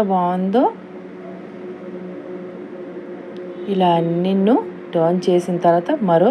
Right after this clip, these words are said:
పది నిమిషాలు ఫ్రై చేసుకుంటే ఫిష్ ఫ్రై అనేది రెడీ అయిపోయినట్టే. చూడండి ఎంత చక్కగా క్రిస్పీగా, క్రంచీగా, మంచి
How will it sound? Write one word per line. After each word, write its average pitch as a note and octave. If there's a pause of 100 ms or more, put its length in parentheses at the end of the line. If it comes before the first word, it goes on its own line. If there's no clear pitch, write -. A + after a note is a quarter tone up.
(100)
పది G3
నిమిషాలు F#3 (640)
ఫ్రై F3 (140)
చేసుకుంటే E3+ (400)
ఫిష్ F#3+
ఫ్రై F3+ (120)
అనేది E3 (220)
రెడీ E3
అయిపోయినట్టే. F3 (500)
చూడండి F3+ (180)
ఎంత E3 (140)
చక్కగా F#3+ (120)
క్రిస్పీగా, F3 (140)
క్రంచీగా, F3+ (920)
మంచి G#3+